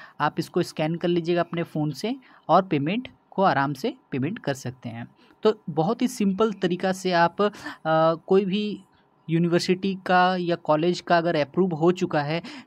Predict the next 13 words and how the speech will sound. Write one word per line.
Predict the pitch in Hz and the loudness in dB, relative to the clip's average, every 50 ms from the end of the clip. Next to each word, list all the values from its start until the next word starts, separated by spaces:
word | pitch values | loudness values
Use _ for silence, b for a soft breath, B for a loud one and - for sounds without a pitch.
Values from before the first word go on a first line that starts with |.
| _ _ _ - | _ _ _ 0
जिन्हीं | - 190 185 208 214 | 2 4 4 4 4
बच्चा | 180 175 - - 180 165 | 2 0 0 0 0 0
लोगों | 156 151 151 151 | 0 0 -2 -2
का | 156 180 180 196 | -2 -2 -2 -2
जिनका | 185 143 147 147 147 131 156 156 156 156 147 B B B B B _ - | -2 -4 -4 -4 -4 -2 0 0 2 0 0 B B B B B _ -4
पीजी | 170 156 135 175 185 | -4 -2 -2 -2 -2
के | 185 180 | -2 0
लिए | 170 165 160 160 | 2 2 2 4
वो | 156 156 156 | 4 4 2
अप्लाई | 147 139 - 151 156 165 | 2 2 0 -2 -2 -2
किए | 160 - - 160 156 | -4 -6 -6 -6 -4
हैं, | 147 151 180 220 220 - | -4 -4 -6 -8 -6 -2
आप | 143 143 151 - - 214 233 | -2 -2 -2 -2 -2 -4 -4